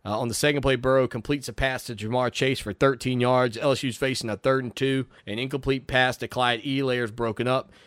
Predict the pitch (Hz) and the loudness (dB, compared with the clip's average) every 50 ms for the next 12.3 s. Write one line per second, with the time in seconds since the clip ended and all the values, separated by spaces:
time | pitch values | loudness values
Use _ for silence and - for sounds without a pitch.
0 | - _ - 110 120 127 135 135 120 - - 127 - - 135 123 123 117 - 117 | -18 _ -6 -4 -2 -2 -2 -2 -2 -4 -6 -6 -4 -2 -2 -2 -2 -4 -6 -8
1 | 104 - - 143 127 131 139 131 127 123 120 113 - _ _ _ _ _ _ _ | -2 2 2 2 2 4 4 6 6 6 4 2 -2 _ _ _ _ _ _ _
2 | - 120 120 123 123 123 135 131 127 120 127 123 120 110 123 123 123 123 107 117 | -6 -4 -2 -2 -2 0 -2 -2 0 0 -2 -2 -2 -2 0 0 0 -2 -2 -4
3 | 110 - - - 131 123 117 - - 117 113 113 110 - - 113 107 101 95 - | -8 -10 -4 0 0 0 0 0 0 0 0 -2 -2 -4 -6 -6 -4 -4 -4 -6
4 | - 117 117 107 - 156 160 185 185 165 160 135 131 120 - - - 160 156 156 | -6 -6 -6 -2 0 0 2 2 0 0 -2 -2 -2 -4 -4 -2 -2 0 0 0
5 | 151 151 135 - _ _ _ _ _ _ _ _ _ _ _ _ _ - 160 131 | 0 -2 -4 -8 _ _ _ _ _ _ _ _ _ _ _ _ _ -6 -4 -4
6 | - 151 151 147 147 139 127 - - 147 131 120 131 127 131 135 131 - - 302 | -2 0 0 2 2 0 -2 -2 -2 -2 0 2 2 4 4 4 2 0 0 2
7 | 359 302 202 160 139 110 135 143 143 139 - - - - - - - 151 135 127 | 4 4 4 4 2 2 0 0 0 0 -4 -12 -16 -16 -14 -6 -2 0 0 2
8 | 127 135 135 131 127 123 123 123 123 120 104 - 131 123 120 113 - - 110 101 | 2 2 2 2 2 2 2 2 0 -2 -2 0 0 0 0 0 0 -2 -2 -2
9 | 98 95 98 95 98 - 123 120 117 113 - _ _ - 120 110 117 110 104 - | -2 -4 -6 -4 0 2 4 4 2 2 -2 _ _ -10 -4 -2 -2 -2 -2 -2
10 | 113 120 165 165 139 131 139 131 - - 120 117 107 101 98 98 - 123 117 - | 0 2 2 2 4 2 2 0 0 0 0 0 0 0 -2 -2 -2 -2 0 4
11 | - 156 180 165 - 170 151 - - 160 156 147 139 127 127 127 131 135 117 - | 4 4 4 4 2 -2 -2 2 2 4 4 4 2 0 2 2 2 0 0 -2
12 | - 127 120 117 117 123 | -2 -2 0 -2 -2 -4